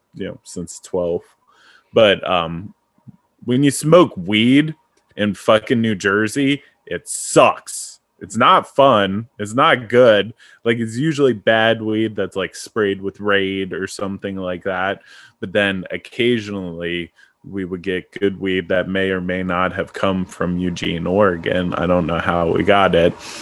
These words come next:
but we would occasionally get it, and then you'd smoke that, and it would be the best high you ever had,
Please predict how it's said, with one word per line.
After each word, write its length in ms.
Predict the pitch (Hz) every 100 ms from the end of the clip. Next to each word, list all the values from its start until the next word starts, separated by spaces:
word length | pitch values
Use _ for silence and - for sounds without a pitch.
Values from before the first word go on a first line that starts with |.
| - -
but 200 | 104 98
we 160 | 95 95
would 240 | 98 92
occasionally 640 | 87 - 131 120 104 90
get 240 | 87 87 87
it, 120 | 92 -
and 140 | 98
then 120 | 101
you'd 160 | 95 82
smoke 360 | - 117 107
that, 340 | 101 113 107 - - - - -
and 100 | 120
it 80 |
would 140 | 117 107
be 100 | 117
the 140 | 107
best 480 | 104 - 120 113 -
high 180 | 104 107
you 220 | 107 104
ever 240 | 98 90
had, 400 | - 104 104 101